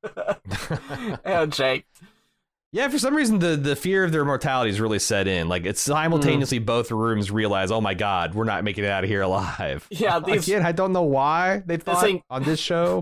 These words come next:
Speaker 2: but
Speaker 1: This incompetent British man with a,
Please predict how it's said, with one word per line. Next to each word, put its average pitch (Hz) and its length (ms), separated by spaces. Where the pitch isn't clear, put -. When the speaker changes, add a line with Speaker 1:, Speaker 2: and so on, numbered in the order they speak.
Speaker 2:
but 78 220
Speaker 1:
This 208 200
incompetent 247 1120
British 202 400
man 165 380
with 156 160
a, 143 440